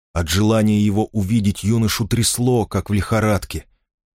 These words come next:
Интересно, кто первым вскочил ему на плечо и лизнул покрытое шрамами лицо? Гвин или Пролаза?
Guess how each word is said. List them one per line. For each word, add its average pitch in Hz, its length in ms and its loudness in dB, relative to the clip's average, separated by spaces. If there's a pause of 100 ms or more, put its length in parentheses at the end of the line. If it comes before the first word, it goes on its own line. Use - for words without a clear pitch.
Интересно, 85 640 0
кто - 260 0
первым 95 500 0
вскочил - 640 -4
ему 92 280 2
на 90 100 2
плечо 98 480 0
и 85 60 0
лизнул 92 400 0
покрытое 98 480 -2
шрамами 95 460 0
лицо? 98 500 -2 (1080)
Гвин 87 400 0 (300)
или 78 160 -2
Пролаза? 78 640 0